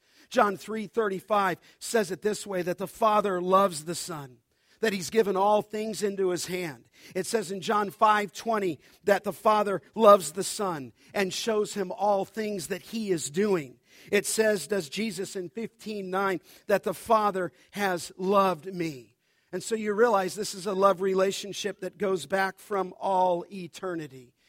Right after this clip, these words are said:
that the Father loved his Son. But in the greatest act of giving, he gives us his one and only unique, only begotten Son, and he gave him first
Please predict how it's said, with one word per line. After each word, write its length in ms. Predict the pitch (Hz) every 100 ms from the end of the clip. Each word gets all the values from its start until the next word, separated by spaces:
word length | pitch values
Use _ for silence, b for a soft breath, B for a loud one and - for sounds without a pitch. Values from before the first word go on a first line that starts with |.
| b b
that 180 | 190 175
the 100 | 180
Father 560 | - 214 208 196 180 -
loved 400 | 190 202 196 170
his 180 | 185 -
Son. 420 | - 170 143 113 b b -
But 120 | 202
in 100 | 196
the 100 | 185
greatest 600 | 151 190 220 208 - -
act 400 | 185 214 208 _
of 180 | 196 135
giving, 360 | 180 190 180 143 b
he 140 | - 214
gives 340 | 160 214 175
us 180 | 202 -
his 200 | 214 165
one 360 | 185 208 180 180
and 240 | 180 175 -
only 360 | 214 202 175
unique, 600 | 175 175 180 185 208 180 - -
only 340 | 220 226 214
begotten 540 | 170 180 185 208 190
Son, 340 | 170 - 214 180 B B
and 140 | - 202
he 80 | 190
gave 240 | 220 202
him 120 | 170
first 640 | 156 240 247 143 - -